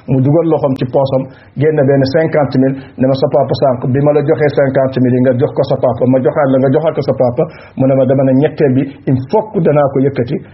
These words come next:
dégg nga, jox la ko." Moo tax ma oolu la fii pour suma, nga ñëw reer ak, nga, ma tabarru kay, nga reer ak man ba pare nag,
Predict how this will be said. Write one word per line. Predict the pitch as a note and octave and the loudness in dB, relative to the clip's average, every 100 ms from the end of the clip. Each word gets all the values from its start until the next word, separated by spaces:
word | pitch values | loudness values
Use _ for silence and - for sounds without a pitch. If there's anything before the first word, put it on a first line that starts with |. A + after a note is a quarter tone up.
| - | -20
dégg | - C3 B2 | -6 -2 0
nga, | B2 B2+ | 0 0
jox | A#2+ A#2 | 0 0
la | B2 | 0
ko." | B2 | 0
Moo | C#3 | 0
tax | C#3 C#3 | 0 2
ma | C3 | 2
oolu | C3 C3+ | 2 2
la | B2+ | 2
fii | A#2+ C#3 | 0 -2
pour | C#3 | -4
suma, | - C#3 | -2 -2
nga | B2 C3 | 0 0
ñëw | C#3 C3+ - - - - | 0 0 -2 -10 -18 -4
reer | B2 C#3 D3 | 0 2 2
ak, | C3+ | 2
nga, | C3+ C#3 C3+ C3+ C#3 | 0 2 2 2 2
ma | C3+ | 0
tabarru | C3+ D3 D3 C3 | 0 0 0 0
kay, | C#3 C3 | 0 2
nga | B2 | 2
reer | C#3 C#3 | 4 4
ak | C3+ | 4
man | B2 B2 | 2 0
ba | - | 0
pare | B2+ F#3+ | -2 -2
nag, | G#3 | -6